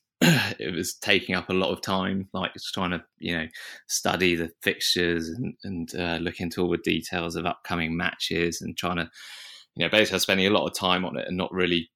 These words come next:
making any money or anything like that, just sort of a tenner, tenner here and there in mini leagues and that sort of thing. Um, so this looked at,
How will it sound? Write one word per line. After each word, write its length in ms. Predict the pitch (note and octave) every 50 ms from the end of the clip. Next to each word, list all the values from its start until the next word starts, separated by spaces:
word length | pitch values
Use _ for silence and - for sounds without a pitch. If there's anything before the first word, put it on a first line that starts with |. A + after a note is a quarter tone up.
| _ -
making 420 | - G2 F#2+ F2+ F2 - - F2+ F2+
any 160 | F2+ F2+ F2
money 340 | F2+ F2+ F2+ F2 F#2 F#2+ F#2+
or 160 | F2+ F2 E2+
anything 340 | F2 F2 E2+ - F#2+ F2+ F2+
like 180 | F2+ - -
that, 240 | - F#2 F#2+ F#2+ - - -
just 300 | F2 F2+ - - - -
sort 140 | F2+ E2+
of 80 | F2+ F2
a 80 | F2+ F2
tenner, 520 | - - F#2+ F2+ F2+ F2+ F2+ F#2 F2 - - -
tenner 240 | - F#2 F2 F2 F2
here 240 | F#2 G2+ F#2 F2+ F2
and 140 | F2 F2+
there 180 | F2 F2+ F2+ F2+
in 140 | E2+ F2 F2
mini 220 | F#2 F2+ F2 F2
leagues 420 | F2+ F2+ F#2 F#2 F2+ F2+ - - -
and 100 | F#2 F2+
that 140 | - -
sort 160 | - - - -
of 100 | G2 -
thing. 260 | F#2+ G2 G2+ G2+ - _ _ _ - - _ _ _ - -
Um, 300 | F#2 F#2 F2+ F2 F2 E2+
so 180 | - - G2 G2
this 260 | A2 A#2+ A2+ - -
looked 300 | A2 G2+ F#2 - - -
at, 80 | G2